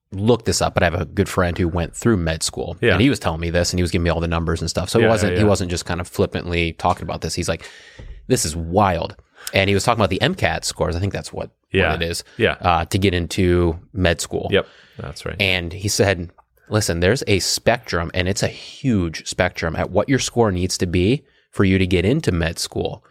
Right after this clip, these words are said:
Speaker 1: depending on your gender and your
Speaker 2: Uh-huh.
Speaker 1: race." And I'll just say,
Speaker 2: Yeah.
Speaker 1: I won't go through all of them, but
Speaker 2: Yeah.
Speaker 1: the highest is, um,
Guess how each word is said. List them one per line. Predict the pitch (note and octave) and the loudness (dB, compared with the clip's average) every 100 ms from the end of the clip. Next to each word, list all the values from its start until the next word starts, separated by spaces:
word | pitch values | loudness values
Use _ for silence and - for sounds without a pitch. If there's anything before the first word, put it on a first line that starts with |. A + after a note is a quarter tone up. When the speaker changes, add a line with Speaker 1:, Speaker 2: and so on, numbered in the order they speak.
| _ - | _ -6
Speaker 1:
depending | - - G2 F#2 F2+ | -4 0 0 2 0
on | - F2 E2+ E2+ | -2 -2 0 -2
your | E2+ | -6
gender | E2 A2 A#2 A2 A2 G#2+ G#2 - | -2 0 2 4 4 4 2 0
and | F2 F2 F2 E2+ | -2 0 0 -2
your | E2+ E2 E2+ E2+ E2+ F2 | -2 0 0 0 -2 -6
Speaker 2:
Uh-huh. | F2+ | -4
Speaker 1:
race." | F2 F2+ | -4 -2
And | F#2 | 0
I'll | F#2 | 0
just | F#2+ | 2
say, | F#2 | 2
Speaker 2:
Yeah. | E2 C#2+ - - - | 0 -4 -16 -18 -6
Speaker 1:
I | G#2+ | 0
won't | A#2 A2 | 2 2
go | |
through | G#2+ G2 | 2 4
all | F#2+ F2 | 4 2
of | D#2+ | 0
them, | F2 | -4
but | E2 G#2+ | -2 0
Speaker 2:
Yeah. | |
Speaker 1:
the | D#2+ | 2
highest | A#2+ B2 E2+ - - | 2 2 0 -4 -2
is, | F2+ F2 - - | 0 0 -2 -4
um, | E2+ F2+ F2+ C3 | -4 -4 -8 -12